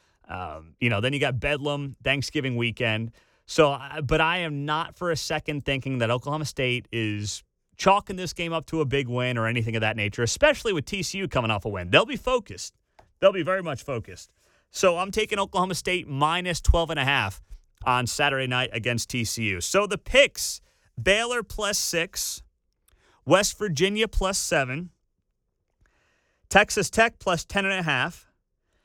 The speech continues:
Texas minus twenty-nine and a half, and Oklahoma State minus twelve and a half.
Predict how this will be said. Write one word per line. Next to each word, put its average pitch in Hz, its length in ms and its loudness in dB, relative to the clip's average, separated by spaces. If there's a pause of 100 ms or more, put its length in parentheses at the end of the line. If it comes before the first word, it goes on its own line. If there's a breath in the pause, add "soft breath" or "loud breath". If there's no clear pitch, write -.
(280)
Texas 233 560 2
minus 190 480 0
twenty-nine 185 680 0
and 151 120 -2
a 110 40 -2
half, 98 440 -6 (720)
and 139 80 2
Oklahoma 160 360 0
State 151 300 -4
minus 131 720 -4 (260)
twelve 123 300 0
and 110 80 -6
a 98 40 -4
half. 85 360 -8